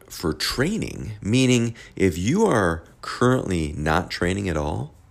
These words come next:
the cost of inaction for you is huge.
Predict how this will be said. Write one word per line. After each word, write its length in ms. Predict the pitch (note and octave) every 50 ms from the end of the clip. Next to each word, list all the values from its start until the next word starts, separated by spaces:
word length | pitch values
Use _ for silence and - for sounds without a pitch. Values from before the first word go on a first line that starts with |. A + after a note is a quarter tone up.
| - - - - - - - - - - - - - -
the 80 | - -
cost 440 | - - - - - - A3 - -
of 120 | - -
inaction 580 | - F#2 F2 E2+ G2 A#2 B2+ - - - D#2 C#2+
for 200 | - - - D2+
you 420 | D2+ D2 D2+ D2+ D2+ D2+ D2 -
is 220 | - E2 D#2 - -
huge. 500 | - - - - - - - - -